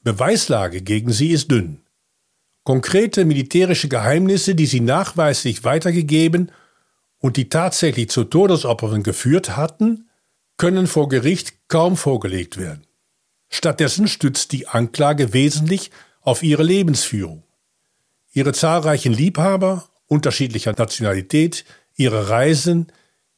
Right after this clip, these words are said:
ihre finanzielle Abhängigkeit von Männern, ihr unmoralischer Lebenswandel insgesamt. Der Prozess vermischt in bezeichnender Weise moralische Verurteilung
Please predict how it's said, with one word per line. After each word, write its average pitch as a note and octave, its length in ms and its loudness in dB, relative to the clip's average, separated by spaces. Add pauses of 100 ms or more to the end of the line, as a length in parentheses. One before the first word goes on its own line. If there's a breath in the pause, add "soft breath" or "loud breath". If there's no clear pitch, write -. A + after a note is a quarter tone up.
(120)
ihre C#3+ 240 0
finanzielle C3 540 0
Abhängigkeit D3+ 640 0
von G2+ 220 -4
Männern, D3 480 -2 (540)
ihr C3+ 200 2
unmoralischer B2+ 800 4
Lebenswandel A2+ 640 0
insgesamt. G#2+ 840 -4 (880)
Der D3+ 120 2
Prozess D#3 600 0
vermischt F3 520 0
in C3+ 180 -2
bezeichnender D3 680 0
Weise C3+ 300 2
moralische C#3+ 600 0
Verurteilung C#3 840 -2